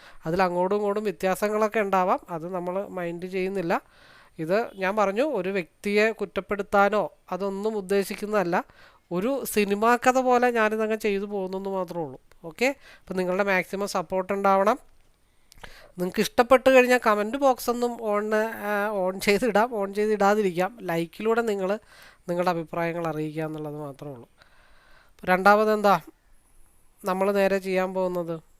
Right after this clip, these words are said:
നേ-, നമ്മൾ നേരെ സെർച്ച് ചെയ്യുകയാണ് YouTube-ൽ, എങ്ങനെ നമുക്ക് പെട്ടെന്നൊരു ട്രേഡറായി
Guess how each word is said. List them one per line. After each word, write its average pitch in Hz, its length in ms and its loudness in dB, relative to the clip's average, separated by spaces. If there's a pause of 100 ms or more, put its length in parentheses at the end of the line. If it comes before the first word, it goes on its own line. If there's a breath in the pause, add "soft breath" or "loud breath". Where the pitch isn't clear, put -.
നേ-, 202 640 2
നമ്മൾ 196 320 0
നേരെ 196 560 2
സെർച്ച് 180 500 -2
ചെയ്യുകയാണ് 202 420 2
YouTube-ൽ, 160 600 -4 (920)
എങ്ങനെ 233 460 4
നമുക്ക് 202 300 2
പെട്ടെന്നൊരു 175 420 -4
ട്രേഡറായി 160 540 -4